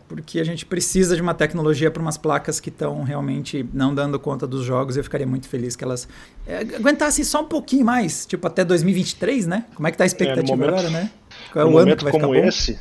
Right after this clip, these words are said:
Speaker 2: um, um cara que tem uma Polaris ganhar um, um salto de performance pra ele poder continuar com a placa dele, cara, com certeza é bem-vindo. Então,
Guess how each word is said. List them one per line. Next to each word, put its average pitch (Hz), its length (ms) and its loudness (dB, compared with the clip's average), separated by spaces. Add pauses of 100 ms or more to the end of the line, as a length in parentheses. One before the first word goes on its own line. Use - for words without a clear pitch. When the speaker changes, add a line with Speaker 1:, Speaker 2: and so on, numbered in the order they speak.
(420)
Speaker 2:
um, 135 100 0 (540)
um 131 80 -2
cara 139 240 4
que 131 120 -6
tem 131 180 2
uma 123 180 0
Polaris 127 720 2
ganhar 123 300 0
um, 123 640 -2
um 123 80 -10
salto 127 360 2
de - 60 -2
performance 123 480 0
pra 131 80 2
ele 120 80 2
poder 123 220 -2
continuar 127 500 0
com - 80 -4
a 120 60 -2
placa 120 280 -2
dele, 123 240 0
cara, 107 220 -6
com 127 180 -4
certeza 123 440 0
é - 20 0
bem-vindo. 123 640 0
Então, 127 280 -2